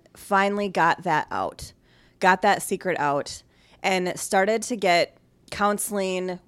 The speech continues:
reading the word, God bringing <clears throat> himself into that moment, just healing from it.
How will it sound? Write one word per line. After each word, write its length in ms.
reading 420
the 80
word, 520
God 260
bringing 440
<clears throat> 120
himself 480
into 220
that 180
moment, 440
just 160
healing 420
from 280
it. 260